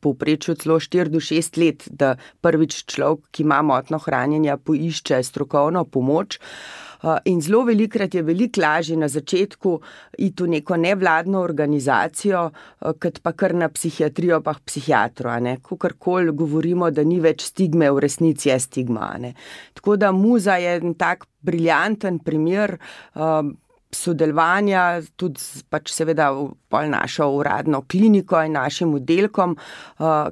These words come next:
kjer ljudje velikokrat pol sploh ne potrebujejo niti nadaljnje naše pomoči, ker se stvari tam uredijo. Uh, vem, da vam nisem odgovorila jasno na vprašanje, <laughs> gospa. Uh,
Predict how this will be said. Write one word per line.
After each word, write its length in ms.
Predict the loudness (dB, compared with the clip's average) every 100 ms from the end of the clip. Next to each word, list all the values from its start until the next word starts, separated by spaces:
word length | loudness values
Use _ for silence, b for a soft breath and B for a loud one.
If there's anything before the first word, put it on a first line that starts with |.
| -8
kjer 360 | 0 0 2 0
ljudje 420 | -2 0 0 2
velikokrat 480 | 2 0 0 0 -4 -2
pol 200 | 0 0
sploh 360 | -2 0 0 0
ne 80 | -4
potrebujejo 840 | -2 -4 -4 -2 0 2 4 2 0 B B -4
niti 220 | -2 0
nadaljnje 540 | 0 2 2 2 0 0
naše 380 | 0 0 -2 -4
pomoči, 500 | -2 -2 -2 -2 -4
ker 160 | -4 -4
se 220 | -4 -4
stvari 400 | -4 -6 -2 -2
tam 240 | 0 2
uredijo. 500 | 2 0 -2 0 0 -2 B B B B
Uh, 140 | -6
vem, 300 | 0 4 6 6
da 80 |
vam 220 | 4 4 4
nisem 320 | 2 2 0
odgovorila 680 | 0 -2 -2 0 2 2 2
jasno 460 | 2 0 -2 -2
na 140 | 0 -2
vprašanje, 800 | -4 -6 -4 -4 -6 -10 -6 -4
<laughs> 60 |
gospa. 340 | -4 -6 -2 -2 B B B -6
Uh, 160 | -6